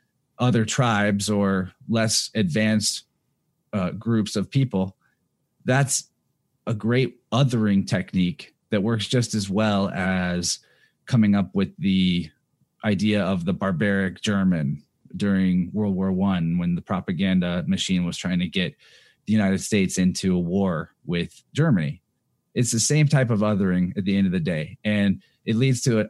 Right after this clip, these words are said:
a very similar, uh, destination as what I described a few moments ago, which is, like, a one world government. Because if you have that big of an external threat, then you definitely need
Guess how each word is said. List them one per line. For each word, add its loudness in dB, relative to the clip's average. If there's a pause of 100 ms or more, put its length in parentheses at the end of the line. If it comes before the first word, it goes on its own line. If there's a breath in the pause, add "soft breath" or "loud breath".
a -4
very 2
similar, 2 (680)
uh, 0 (460)
destination 2
as 0
what 0
I 2
described -2 (240)
a -12
few 0
moments 4
ago, 0
which 0
is, -2
like, -2
a 0
one 0
world -4
government. 0
Because -4 (460 loud breath)
if -2 (380)
you 0
have 0
that -2
big 0
of 0
an 2
external 0
threat, 0
then 4
you 4
definitely 2
need 2